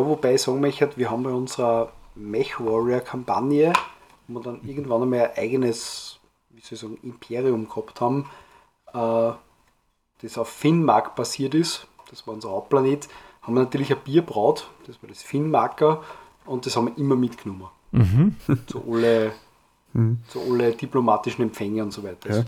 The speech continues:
Speaker 1: da war's
Speaker 3: Weiß
Speaker 1: schon
Speaker 3: nicht, ob's der, ob der Mech-Warrior was sagt, Thomas?
Speaker 2: Naja, ich, ich kenn die Spielserie nur von früher,
Speaker 3: Mhm.
Speaker 2: ja. <laughs> Aber die
Speaker 3: Das ist
Speaker 2: Geschichte
Speaker 1: Ja, da gibt's
Speaker 2: dahinter
Speaker 1: auch
Speaker 2: kenn ich
Speaker 1: Rollenspiel.
Speaker 2: nicht.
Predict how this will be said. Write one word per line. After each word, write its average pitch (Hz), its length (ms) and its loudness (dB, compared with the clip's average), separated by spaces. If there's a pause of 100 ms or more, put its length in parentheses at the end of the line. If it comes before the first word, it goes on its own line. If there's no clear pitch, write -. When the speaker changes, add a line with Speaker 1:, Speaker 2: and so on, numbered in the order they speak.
(120)
Speaker 1:
da 107 60 -6
war's 113 220 -4
Speaker 3:
Weiß 113 100 2
Speaker 1:
schon 156 100 6
Speaker 3:
nicht, 127 40 4
ob's 123 140 0
der, 120 160 4
ob - 160 -2
der 143 100 6
Mech-Warrior 131 680 4
was 127 140 0
sagt, - 260 0
Thomas? 104 480 0 (480)
Speaker 2:
Naja, 131 360 4
ich, 131 240 0
ich 123 100 0
kenn 139 200 6
die 151 120 2
Spielserie 113 800 4
nur 110 140 4
von 107 160 4
früher, 110 400 4
Speaker 3:
Mhm. 113 60 6
Speaker 2:
ja. 120 240 8 (540)
<laughs> 120 540 2
Aber 127 120 8
die 110 100 2
Speaker 3:
Das - 100 4
ist 131 140 6
Speaker 2:
Geschichte 165 60 8
Speaker 1:
Ja, 170 60 8
da - 80 6
gibt's 117 120 8 (200)
Speaker 2:
dahinter 151 80 6
Speaker 1:
auch 143 60 8
Speaker 2:
kenn 147 80 6 (220)
ich 143 140 2
Speaker 1:
Rollenspiel. 127 100 4
Speaker 2:
nicht. - 260 2